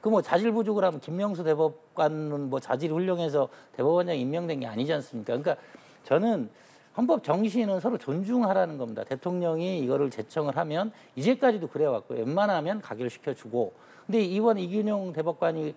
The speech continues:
그 전에 대법관들보다 더, 대법원장 후보보다 더 문제가 되지도 않았어요.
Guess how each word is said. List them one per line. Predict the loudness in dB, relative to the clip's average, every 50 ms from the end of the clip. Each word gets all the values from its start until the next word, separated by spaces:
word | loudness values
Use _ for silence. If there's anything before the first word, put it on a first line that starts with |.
| -12 -18 -20 -20 -4
그 | 0 2 4
전에 | 6 6 6 6 4 2
대법관들보다 | 2 2 2 2 2 2 0 0 0 -2 -2 -2 -4 -2
더, | 2 4 4 4 4 2 -2 -10 -20 _ -2
대법원장 | 2 4 4 6 6 6 6 4 2 2 0 0
후보보다 | 0 -2 -4 -2 -2 0 -2 0
더 | -2 -2
문제가 | -2 -2 -2 0 0 0 0
되지도 | -2 -4 -2 -2 -2
않았어요. | -2 -2 -6 -8 -6 -4 -2 -2 0 -2 -2 -4